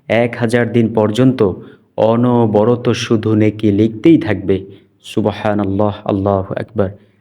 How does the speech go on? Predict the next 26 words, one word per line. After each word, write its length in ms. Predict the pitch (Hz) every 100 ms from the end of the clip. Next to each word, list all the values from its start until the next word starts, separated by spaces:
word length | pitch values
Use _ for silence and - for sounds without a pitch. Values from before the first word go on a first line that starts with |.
| -
আপনি 260 | 101 120
চাইলে 320 | 113 113 107 104
নোট 280 | 117 131
করে 180 | - 123
নিতে 200 | 113 113
পারেন। 280 | 110 107 139 180 - - _
আর 160 | 101 95
সেই 440 | - - 147 151
দরুদটি 520 | 127 113 117 113 113 110
হলো, 420 | 104 113 135 - - - _ _
একেবারে 760 | 120 120 143 139 135 139 - - - - -
সুন্দরভাবে 720 | - 151 160 160 143 113 110
বলে 220 | 107 107
দিচ্ছি, 440 | 98 - - 92 95 - _ _ 107 101
"জাজাল্লাহু 1120 | 113 107 120 113 107 113 123 123 117 92 85 - - -
আন্না 380 | 117 120 120
মুহাম্মাদান 960 | 110 110 - 139 127 120 107 127 127 101 - - - -
মা 320 | 104 113 113
হুয়া 420 | 107 - 120 117
আহলুহু।" 960 | 110 113 110 - 113 117 120 - 90 - - _ -
আমি 180 | 98 110
আবার 360 | 104 113 139
বলি, 360 | 117 107 92 - - - -
সেই 320 | - 117 110
দরুদটি 420 | 104 117 117 123
হলো, 320 | 113 123 151